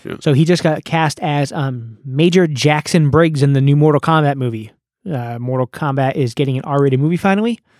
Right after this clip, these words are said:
Speaker 2: So he's playing Jax. Uh, the kid who played the Black Power Ranger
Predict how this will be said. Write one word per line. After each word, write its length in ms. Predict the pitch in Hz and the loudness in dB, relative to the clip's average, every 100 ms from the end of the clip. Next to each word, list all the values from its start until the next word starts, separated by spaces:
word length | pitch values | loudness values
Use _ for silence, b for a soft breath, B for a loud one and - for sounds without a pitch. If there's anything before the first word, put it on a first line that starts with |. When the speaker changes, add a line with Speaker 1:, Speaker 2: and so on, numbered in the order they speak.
| b b b b | b b b b
Speaker 2:
So 180 | - 131 | -2 0
he's 240 | 147 170 | 2 0
playing 300 | - 175 160 | 2 2 4
Jax. 520 | 139 151 156 - - - | 2 2 0 -4 -10 -6
Uh, 180 | 135 127 | -2 -2
the 80 | 131 | 0
kid 120 | 185 | 2
who 80 | 180 | 2
played 320 | 170 143 147 - _ | 2 0 -4 -20 _
the 100 | - | -6
Black 400 | 117 127 135 143 - | -4 0 0 -2 -2
Power 240 | 170 160 | 2 4
Ranger 360 | 165 165 170 | 2 2 2